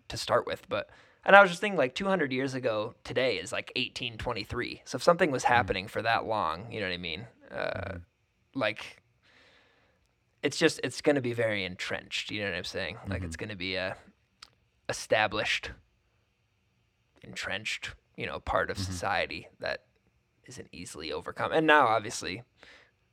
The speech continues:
Speaker 1: you know, it's been over four hundred years since then.
Speaker 2: Mm-hmm.
Speaker 1: Uh, not that slavery has been going on that long, but, um, it's just, it's a long history, let's just say.
Speaker 2: Mm-hmm.
Speaker 1: Um, and so obviously that history is going on, and then it's like, well, what is the church doing?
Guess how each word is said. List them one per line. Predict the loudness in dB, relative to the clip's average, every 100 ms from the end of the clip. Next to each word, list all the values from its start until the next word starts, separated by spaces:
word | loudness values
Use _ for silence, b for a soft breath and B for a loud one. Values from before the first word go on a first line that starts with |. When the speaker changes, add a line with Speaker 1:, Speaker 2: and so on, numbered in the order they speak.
| _ _ -12
Speaker 1:
you | -6
know, |
it's | -6 -4
been | -4 -4
over | -4 -8
four | -4 -6
hundred | -6 -12 -12
years | -12 -12 -16
since | -18 -16 -10
then. | -8 -6 -8 -12 -14
Speaker 2:
Mm-hmm. |
Speaker 1:
Uh, | -14 -10 -8
not | -4
that | -4 -2
slavery | -4 -4
has | -8 -8
been | -8
going | -8 -8
on | -10
that | -8
long, | -8 -10 -10
but, | -12 -12 _ _
um, | -14 -12 -14 -18 -20 _ _ _ _ _
it's | -2
just, | 0 2
it's | 6 8
a |
long | 10 8 6
history, | 0 -8 -10 -10
let's | -10 -12
just | -12
say. | -8
Speaker 2:
Mm-hmm. | -8 -8 -10 -12 B B B _ -6 -2
Speaker 1:
Um, | 0 0 -4 -8 -18 _ _ _ _ _ _ _ _ _ _ _ _ _ -8
and | 8
so | 10
obviously | 10 8
that | 6 8
history | 4 2 -2
is |
going | 4 4 4
on, | 2 0
and | -2
then |
it's | 0 -2
like, | -2
well, | 0
what | 0 0
is | -6
the |
church | -6 -4 -2 -4
doing? | -4 -4 -6